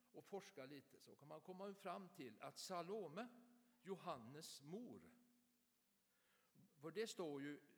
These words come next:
i samband med, på Golgata, så står det då att, eh, och står det en sak till där, att Jesu mor Maria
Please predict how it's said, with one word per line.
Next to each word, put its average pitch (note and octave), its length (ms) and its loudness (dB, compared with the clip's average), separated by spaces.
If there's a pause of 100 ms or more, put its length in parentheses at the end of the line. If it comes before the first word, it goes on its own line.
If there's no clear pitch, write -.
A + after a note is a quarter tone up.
(120)
i D#3 100 -6
samband A#2+ 680 -2
med, B2 380 -4 (920)
på C#3 120 -4
Golgata, C#3 760 -2 (420)
så E3 160 -10
står C#3+ 280 -2
det C3 140 -4
då A2+ 160 -4
att, G#2+ 240 -6
eh, G#2+ 100 -8 (460)
och C#3+ 140 -4
står D#3+ 160 -4
det F3+ 80 -2
en C#3+ 100 -4
sak C#3 260 -4
till G#3+ 200 -6
där, A#2 180 -6 (100)
att C3 180 -10
Jesu F3 800 -4 (540)
mor D#3+ 460 -4
Maria B2+ 600 -4